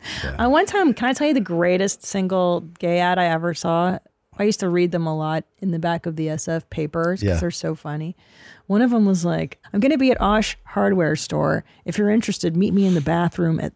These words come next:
Speaker 2: you know, twelve fifteen." Could you imagine answering, like, you're going to the hardware
Speaker 1: Well,
Speaker 2: store?
Speaker 1: here's the thing. You're also counting on
Speaker 2: So
Speaker 1: somebody
Speaker 2: crazy.
Speaker 1: attractive showing up, aren't
Speaker 2: You
Speaker 1: you?
Speaker 2: hope.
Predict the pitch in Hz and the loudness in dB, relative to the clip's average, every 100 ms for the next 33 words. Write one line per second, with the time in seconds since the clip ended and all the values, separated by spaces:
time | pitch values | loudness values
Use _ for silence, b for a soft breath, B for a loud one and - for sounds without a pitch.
0 | _ 165 151 151 - 180 180 - 156 - | _ -4 -4 -6 -2 0 0 -2 -6 -4
1 | 147 143 139 b b b b - 220 427 | -6 -6 -8 b b b b 0 4 6
2 | 392 196 185 175 190 208 240 311 285 185 | 6 6 6 4 4 4 4 2 2 2
3 | 214 - 190 165 143 160 165 175 208 175 | 0 0 -2 0 0 -2 0 2 2 2
4 | 147 143 151 170 190 165 190 214 - 226 | 0 -2 -2 2 4 4 6 6 4 2
5 | 190 160 143 147 180 202 - 156 151 143 | 2 2 4 4 2 0 0 0 2 2
6 | 120 135 131 117 95 87 87 156 160 90 | 0 2 4 4 4 2 4 2 0 -2
7 | - 87 78 82 78 - 92 131 160 185 | 0 0 0 -2 -4 2 2 4 4 4
8 | 370 302 | 4 2